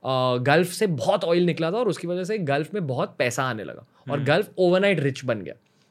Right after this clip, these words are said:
Speaker 1: और जिस जिस देशों में ऑयल ढूंढा गया है, जैसे कि हमारे इंडिया में भी, अ, रिलायंस का बड़ा एक फॉर्च्यून जामनगर में से निकला, उनकी ऑयल रिफाइनरी में से।
Speaker 2: हम्म।
Speaker 1: तो जहाँ भी पैसा है,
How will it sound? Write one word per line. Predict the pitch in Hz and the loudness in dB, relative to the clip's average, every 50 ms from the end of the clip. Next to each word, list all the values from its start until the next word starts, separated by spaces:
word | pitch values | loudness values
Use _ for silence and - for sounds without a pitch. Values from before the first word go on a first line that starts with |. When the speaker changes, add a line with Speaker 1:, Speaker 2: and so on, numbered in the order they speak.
| _ _ _ - | _ _ _ 0
Speaker 1:
और | - 170 185 202 208 190 - - 165 | 2 4 4 4 4 2 -2 -6 -4
जिस | 147 123 156 214 208 170 180 | -2 2 2 2 2 2 -2
जिस | 185 226 247 214 | -2 -2 -2 -2
देशों | 180 156 143 165 156 147 - 196 196 | -2 0 0 2 2 2 2 0 0
में | 190 202 202 208 226 240 240 - - 156 | 0 0 0 0 0 0 -2 -2 0 2
ऑयल | 156 156 175 190 220 202 | 4 6 6 4 4 2
ढूंढा | 156 147 151 151 151 156 170 175 | 0 0 0 2 4 4 4 4
गया | 165 139 123 | 4 2 0
है, | 113 123 - - - - - - - | -2 -4 -8 -18 -20 -20 -10 -2 2
जैसे | 147 143 139 165 | 2 2 2 2
कि | 185 208 | 2 4
हमारे | 180 160 151 151 156 185 175 | 4 4 4 4 4 4 4
इंडिया | 156 156 156 160 160 | 4 2 2 2 2
में | 170 175 | 0 0
भी, | 170 185 220 254 277 | 0 0 0 0 -2
अ, | - - | 0 0
रिलायंस | 151 143 139 135 127 143 147 147 143 139 151 165 190 185 - | 2 2 2 2 4 4 4 4 4 4 4 2 0 0 0
का | - 214 208 | 0 2 2
बड़ा | 185 143 127 156 165 190 202 208 | 2 4 4 4 6 6 6 4
एक | 202 190 180 - | 2 2 0 -4
फॉर्च्यून | - 165 151 143 - - 208 262 254 | -2 -2 -2 -2 0 0 0 0 2
जामनगर | 170 156 139 139 147 151 151 151 156 147 | 4 4 2 2 2 2 2 2 2 0
में | 151 139 | -2 -4
से | 135 151 | -4 -6
निकला, | 127 117 117 143 | -6 -6 -6 -6
उनकी | 156 156 185 | -6 -4 -2
ऑयल | 190 135 127 135 139 | 0 0 2 2 0
रिफाइनरी | 135 123 131 120 113 110 107 104 | -2 -2 -2 -4 -4 -4 -8 -8
में | 98 78 80 | -10 -12 -12
से। | - - - _ _ - | -14 -18 -20 _ _ -10
Speaker 2:
हम्म। | 135 127 123 113 104 - | -8 -8 -8 -10 -8 -6
Speaker 1:
तो | 160 | -2
जहाँ | 156 135 143 135 170 | 0 2 4 4 4
भी | 196 226 | 2 2
पैसा | - - - 147 143 139 - 185 | 0 2 2 2 2 4 4 4
है, | 202 240 285 - 165 | 4 4 2 0 -4